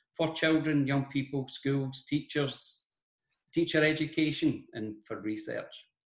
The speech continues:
When I talk about new knowledge, I don't, I don't mean anything earth-shattering. I just mean the subtle changes in thinking that nudge forward the ways in which we become more inclusive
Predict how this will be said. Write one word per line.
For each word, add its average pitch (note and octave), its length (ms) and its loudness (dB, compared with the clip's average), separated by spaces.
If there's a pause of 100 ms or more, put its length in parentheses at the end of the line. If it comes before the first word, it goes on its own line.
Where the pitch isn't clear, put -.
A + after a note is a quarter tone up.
(1400)
When D#3 140 2
I D#3+ 80 4
talk A3 280 2
about G3 200 0
new D#3+ 140 8
knowledge, D3 460 4
I D3+ 100 2
don't, E3 260 -2
I D#3 40 2
don't F3+ 220 -2
mean F3 180 0
anything C#3+ 540 0
earth-shattering. C3+ 880 -4 (220)
I C#3 80 0
just G3+ 240 0
mean F#3 440 -2
the C#3 80 -6
subtle E3+ 640 -4
changes D3+ 680 2 (100)
in G#2+ 220 -6
thinking C3+ 500 -2 (300)
that A2 180 -4
nudge C3+ 360 0
forward C#3 540 -2 (360)
the A2 100 -2
ways C3 260 2
in C3+ 100 0
which C3+ 280 -2
we B2 100 0
become B2 640 -2
more B2 220 -4
inclusive A2+ 640 -8